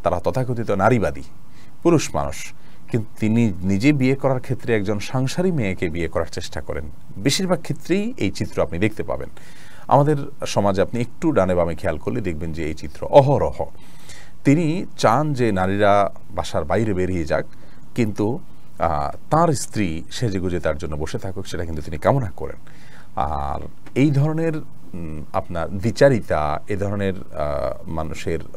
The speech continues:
ভেতরের একটা আর বাহির আরেকটা প্রকাশ করে অনেক সময় তথাকথিত জাতে ওঠার জন্য। আজকালকার পৃথিবীতে বিভিন্ন রকমের মুখরোচক স্লোগান আছে, এই সমস্ত স্লোগান দ্বারা অনেকে প্রভাবিত হন, কিন্তু তিনি নিজেও জানেন যে আসল সত্য, প্রকৃত সত্য কোনটি।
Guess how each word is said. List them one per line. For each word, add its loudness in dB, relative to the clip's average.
ভেতরের 0
একটা -2
আর -2
বাহির -2
আরেকটা -2
প্রকাশ -2
করে -4
অনেক -4
সময় -4
তথাকথিত 0
জাতে 0
ওঠার 0
জন্য। -6
আজকালকার 4
পৃথিবীতে 0
বিভিন্ন 2
রকমের 0
মুখরোচক -2
স্লোগান 4
আছে, -6
এই -4
সমস্ত -4
স্লোগান 2
দ্বারা 2
অনেকে -2
প্রভাবিত -2
হন, -2
কিন্তু 0
তিনি -2
নিজেও 2
জানেন -2
যে -2
আসল -2
সত্য, -4
প্রকৃত -4
সত্য -6
কোনটি। 4